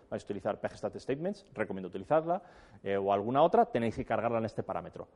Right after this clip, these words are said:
Así que se, lo ponéis ahí y ya está. Login collector on. Si no, no tenéis login en disco, en esencia. ¿Vale? Si no, el login por, se produce a la salida estándar, algunas distribuciones, los scripts de arranque capturan la salida estándar,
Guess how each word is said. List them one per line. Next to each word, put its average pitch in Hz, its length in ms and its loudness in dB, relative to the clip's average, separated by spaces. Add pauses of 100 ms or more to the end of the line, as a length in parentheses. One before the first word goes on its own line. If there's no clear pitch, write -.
(640)
Así - 100 -20
que - 80 -14
se, - 240 0 (160)
lo - 80 -20
ponéis 104 200 -14
ahí 147 120 -2
y 160 60 -6
ya 98 80 -8
está. - 180 -20 (840)
Login 180 300 2
collector 180 460 2
on. 120 260 0 (320)
Si - 180 -6
no, 147 100 2
no 165 120 0
tenéis 147 240 -2
login 147 260 0
en 113 100 -4
disco, - 300 -12 (160)
en 117 60 -14
esencia. - 440 -12 (880)
¿Vale? - 160 -18 (560)
Si - 160 -10
no, 120 160 4
el 127 80 6
login 139 280 6
por, 123 200 -2
se - 120 -12
produce 113 220 -4
a 117 60 2
la 107 80 0
salida 107 240 -6
estándar, 160 420 2
algunas 104 440 -4
distribuciones, 120 580 -2
los 107 140 -8
scripts 113 220 -12
de - 40 -8
arranque 147 320 -4
capturan 117 340 -2
la 110 60 0
salida 104 240 -4
estándar, 156 460 2